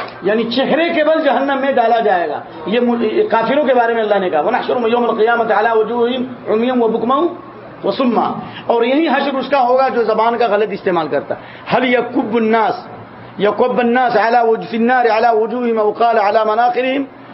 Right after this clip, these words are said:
هل یک-، هل یکب الناس فی النار علی وجوہہم او قال علی مناخرہم الا حصائد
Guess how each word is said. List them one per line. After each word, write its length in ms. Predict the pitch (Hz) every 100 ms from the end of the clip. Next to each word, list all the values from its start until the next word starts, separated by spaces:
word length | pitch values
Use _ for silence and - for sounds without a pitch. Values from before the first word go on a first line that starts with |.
| -
هل 320 | - 185 226
یک-، 360 | 240 - - -
هل 160 | 226
یکب 240 | 240 247 240
الناس 280 | 233 254 214
فی 80 | 202
النار 220 | 233 247
علی 180 | 226 226 240
وجوہہم 220 | 226 233
او 60 |
قال 180 | 233 240
علی 180 | 220 226
مناخرہم 500 | 226 240 240 247 269 269 - - -
الا 220 | 233 262
حصائد 580 | 233 220 240 254 254